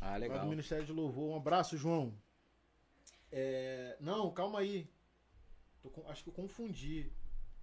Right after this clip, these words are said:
Speaker 2: É o Fábio Fernandes, desculpa, o violonista. É porque o,
Speaker 1: <laughs>
Speaker 2: é porque o João também botou,
Speaker 1: tudo
Speaker 2: acho que ele
Speaker 1: músico,
Speaker 2: mudou
Speaker 1: né?
Speaker 2: o canal. É, pois é, quem tá assistindo é a Né, inclusive. Alex Correia,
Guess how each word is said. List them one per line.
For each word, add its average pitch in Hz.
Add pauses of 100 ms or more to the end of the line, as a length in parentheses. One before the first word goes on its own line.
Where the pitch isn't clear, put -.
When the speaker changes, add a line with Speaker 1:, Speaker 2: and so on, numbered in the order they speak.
(420)
Speaker 2:
É 143
o 170
Fábio 196
Fernandes, 160
desculpa, 170
o 135
violonista. 165
É -
porque -
o, 208
Speaker 1:
<laughs> -
Speaker 2:
é 185
porque 180
o 214
João 196
também 220
botou, 214
Speaker 1:
tudo 226
Speaker 2:
acho 220
que 208
ele 208
Speaker 1:
músico, 180
Speaker 2:
mudou 165
Speaker 1:
né? 208
Speaker 2:
o 208
canal. 180
É, 165 (360)
pois 180
é, 170
quem 165
tá 170
assistindo 175
é 196
a 196
Né, 170
inclusive. 147 (640)
Alex 165
Correia, 156